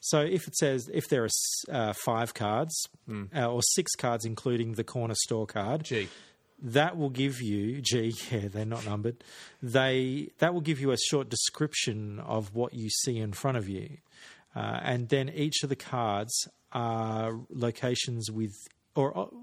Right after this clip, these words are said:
Speaker 2: There are
Speaker 1: interactions. They're interactions
Speaker 2: interactions within
Speaker 1: within
Speaker 2: a
Speaker 1: the
Speaker 2: scene.
Speaker 1: scene. And so then, as time agents, you talk, you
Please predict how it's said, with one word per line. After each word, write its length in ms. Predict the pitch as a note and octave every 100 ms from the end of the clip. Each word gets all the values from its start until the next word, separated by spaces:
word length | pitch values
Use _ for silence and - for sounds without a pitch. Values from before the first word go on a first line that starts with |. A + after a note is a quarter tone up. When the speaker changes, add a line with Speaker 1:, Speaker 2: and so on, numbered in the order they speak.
| - _ - - - _ _ _ _ _ _
Speaker 2:
There 120 | D3+ D#3+
are 40 |
Speaker 1:
interactions. 800 | G3+ - G3 E3 D3+ - G2+ G2
They're 120 | C#3+
interactions 560 | F3+ C#3+ D3+ C#3+ C#3+ A#2
Speaker 2:
interactions 20 |
within 200 | B2+ B2+
Speaker 1:
within 440 | C#3 C3 C#3 G2+
Speaker 2:
a 20 | B2
Speaker 1:
the 60 |
Speaker 2:
scene. 0 |
Speaker 1:
scene. 400 | - A2 G2+ A2+ - - - - -
And 120 | C3
so 260 | B2 C#3 C3+
then, 320 | C3+ E3+ A2+ B2
as 200 | C#3+ B2+ -
time 320 | F3 F#3 C3
agents, 480 | G#2+ G#2 C#3 - B2+
you 460 | A#2+ C3 B2+ B2+ - - - _ _
talk, 340 | - C#3+ - -
you 160 | C#3+